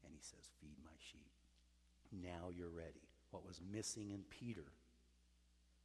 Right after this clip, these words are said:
What do you think about that? What was missing in him? And what Alan Wright brought out was that what was missing was how much he was beloved by Jesus, not how much he loved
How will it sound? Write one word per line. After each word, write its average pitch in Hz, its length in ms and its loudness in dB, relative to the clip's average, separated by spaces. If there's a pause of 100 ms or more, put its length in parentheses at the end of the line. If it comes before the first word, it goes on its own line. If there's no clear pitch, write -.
What 82 100 -6
do 98 60 2
you 95 60 0
think 98 200 -2
about - 280 -8
that? - 180 -10
What 87 120 -6
was 85 120 -6
missing 85 340 0
in 71 120 -10
him? - 160 -14 (2500)
And 80 220 -10 (680)
what 90 100 4
Alan 85 380 2
Wright 85 260 -2
brought 82 240 -4
out 82 240 -4
was 82 240 -6
that - 120 -8
what - 180 -8
was 92 160 -6
missing 87 440 -4 (720)
was 80 320 -6 (140)
how 82 100 -4
much 80 280 -4
he - 100 -6
was 80 200 -6
beloved 80 680 -6 (400)
by 82 180 -10
Jesus, - 580 -10 (460)
not - 300 -4
how - 80 -8
much 76 420 -8
he 85 120 -10 (100)
loved - 300 -14